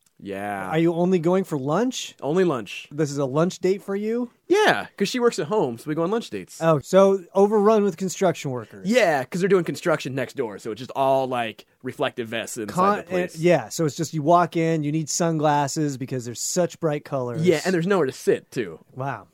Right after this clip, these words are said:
Speaker 1: We go to this other one, uh, one town over in a town called Normandy Park.
Speaker 2: Uh-huh. Now, do you call it pho or pho?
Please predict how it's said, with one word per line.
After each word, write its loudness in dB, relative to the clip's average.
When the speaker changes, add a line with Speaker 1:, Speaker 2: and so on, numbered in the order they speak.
Speaker 1:
We 0
go 2
to 4
this 0
other 4
one, 0
uh, -4
one -4
town -4
over -4
in -8
a -4
town -8
called -8
Normandy -6
Park. -12
Speaker 2:
Uh-huh. -2
Now, 0
do 4
you 4
call 2
it -10
pho 0
or -6
pho? 0